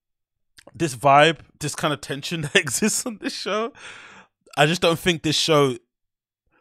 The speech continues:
this show needs more funny outside of, like, let's start talking about our wives. Because if it starts going down that kind of lane, I don't think these guys are friends enough to make this, like, not offensive. You know, I think you have to be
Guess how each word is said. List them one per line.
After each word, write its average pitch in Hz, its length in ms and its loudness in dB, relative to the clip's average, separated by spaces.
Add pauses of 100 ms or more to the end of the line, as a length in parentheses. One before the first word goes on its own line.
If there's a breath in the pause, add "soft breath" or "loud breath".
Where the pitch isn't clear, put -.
(140)
this 175 140 0
show 190 260 4
needs 165 680 -2 (380 soft breath)
more 151 380 4
funny 160 680 0 (560)
outside 143 480 4
of, 127 140 -2
like, 120 300 -2 (120)
let's 127 220 -2
start - 260 -4
talking 131 200 -4
about 117 220 2
our 110 60 2
wives. 104 380 -2
Because 110 180 -6
if 113 60 -6
it 117 60 -10
starts 160 180 -2
going 170 220 0
down 147 180 6
that 143 160 4
kind 143 220 0
of 131 80 2
lane, 143 400 2 (340 loud breath)
I 113 80 0
don't 143 140 0
think 156 120 -4
these 151 140 0
guys 143 180 0
are 135 60 -2
friends 151 380 -2
enough 131 420 -6 (400)
to 135 140 -4
make 131 260 -4
this, 120 180 -10
like, 110 240 -6 (160)
not 131 380 -4
offensive. 110 640 -8 (460)
You 113 100 -12
know, 147 140 -6
I 135 100 -4
think 180 240 -4
you 175 60 4
have 151 80 -4
to 156 60 -8
be 139 260 -4